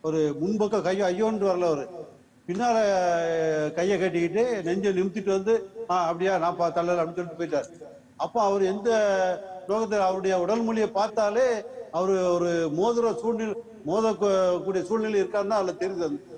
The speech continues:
வீடியோல தெரியுது, அந்த வீடியோல. அதனால இந்த மாதிரி களத்துல நின்னாதான் மக்கள் ஆதரவு பெற முடியும்.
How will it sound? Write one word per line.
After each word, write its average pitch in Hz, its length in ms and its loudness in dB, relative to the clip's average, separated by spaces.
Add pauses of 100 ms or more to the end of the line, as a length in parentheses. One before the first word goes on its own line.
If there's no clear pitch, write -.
(100)
வீடியோல 190 300 4 (160)
தெரியுது, 170 260 2
அந்த 151 160 0
வீடியோல. 156 420 0 (680)
அதனால 226 520 0 (260)
இந்த 170 160 0
மாதிரி 233 220 0
களத்துல 220 440 0
நின்னாதான் 240 500 0
மக்கள் 202 300 0
ஆதரவு 220 320 2
பெற 202 180 0
முடியும். 202 360 -4